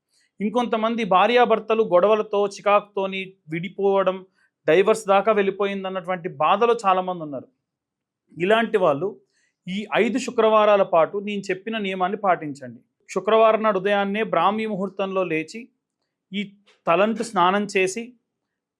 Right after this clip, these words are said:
ఈ జడ మొత్తం అంతా ముడి వేసుకొని, స్నానం చేయకుండా ఇల్లు ఊడవడం లాంటివి చేయకూడదు. స్నానం చేసిన తర్వాత ఇల్లు ఊడ్చుకొని,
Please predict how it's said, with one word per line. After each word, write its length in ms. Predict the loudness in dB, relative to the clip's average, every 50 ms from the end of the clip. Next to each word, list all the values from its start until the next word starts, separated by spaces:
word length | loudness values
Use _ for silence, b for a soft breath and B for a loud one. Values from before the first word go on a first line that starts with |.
| _ _ _ _ _ _ _ -4
ఈ 420 | -2 0 0 0 0 -2 -6 -8 -10
జడ 220 | 0 2 4 4 4
మొత్తం 340 | 2 2 -2 -2 -2 -2
అంతా 260 | -2 -2 -2 -2 -2 0
ముడి 240 | 0 -2 -4 -2
వేసుకొని, 580 | 0 0 0 0 -2 -6 -6 -6 -6 -6 -12 -14 _ _
స్నానం 400 | -20 -8 -2 0 2 2 2 0 0 0
చేయకుండా 300 | 0 0 0 0 -2 -2
ఇల్లు 180 | -2 -2 0 0
ఊడవడం 280 | 2 2 2 2 0 0
లాంటివి 360 | -2 -4 -4 -10 -8 -6 -6
చేయకూడదు. 260 | -4 -4 -6 -8 -8
స్నానం 360 | -14 -8 -4 -4 -2 -4 -4 -8
చేసిన 160 | -12 -12 -8 -4
తర్వాత 260 | -4 -4 -4 -4 -12
ఇల్లు 200 | -14 -6 -4 -2
ఊడ్చుకొని, 540 | -2 -2 -4 -10 _ -8 -8 -8 -8 -14